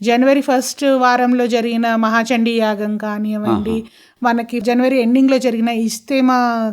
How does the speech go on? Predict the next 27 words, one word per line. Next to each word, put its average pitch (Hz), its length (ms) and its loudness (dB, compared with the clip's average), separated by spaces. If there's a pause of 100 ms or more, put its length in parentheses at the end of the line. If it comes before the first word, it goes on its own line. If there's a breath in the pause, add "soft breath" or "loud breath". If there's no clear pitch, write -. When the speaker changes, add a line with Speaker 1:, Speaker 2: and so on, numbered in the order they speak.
Speaker 1:
కానివ్వండి, 214 640 -2
Speaker 2:
అవును. 233 140 -6 (320 loud breath)
Speaker 1:
మన 226 100 0
క్రిస్మస్ 269 640 0
పండగ 226 240 2
కానివ్వండి, 220 640 -4
వీటన్నిటిలో 302 680 0
కూడా 311 240 -4
చాలా, 240 380 -2 (840 loud breath)
ఆ, 220 200 2
మనము 226 440 2 (600)
యాక్టివిటీస్ 269 600 -2
చేశాము. 247 580 -2
ప్లస్ 269 280 2
మనకి 269 560 0 (260)
ఈ 311 440 2
శాఖ 277 460 0
కాదు, 302 400 0
ఆ 254 220 4
శాఖ 247 320 -6
కాదు, 254 320 -4
అన్ని 277 340 2
శాఖల్ని 262 720 0 (400)
మనం 240 180 4
ఇంక్లూడ్ 302 420 2
చేసుకున్న 262 720 0 (420)
పరంగా 254 520 2